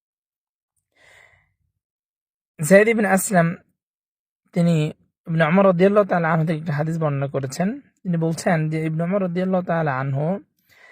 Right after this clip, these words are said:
আহ, বলেছেন যে রাসূলুল্লাহ সাল্লাল্লাহু আলাইহি ওয়াসাল্লাম এক-, একদা তাকে দেখতে পেলেন,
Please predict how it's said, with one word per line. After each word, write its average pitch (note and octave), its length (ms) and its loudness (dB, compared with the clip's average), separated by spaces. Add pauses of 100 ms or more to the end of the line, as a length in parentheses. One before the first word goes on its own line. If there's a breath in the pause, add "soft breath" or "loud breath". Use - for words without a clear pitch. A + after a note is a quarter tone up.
(200 soft breath)
আহ, C3+ 540 0 (800)
বলেছেন D#3+ 600 0
যে F3 160 2
রাসূলুল্লাহ G3+ 400 0
সাল্লাল্লাহু F3 460 0
আলাইহি F3 220 -2
ওয়াসাল্লাম F3 200 0
এক-, - 480 -6
একদা F#3 180 0
তাকে E3 260 -2
দেখতে D3 300 -4
পেলেন, C3 340 -4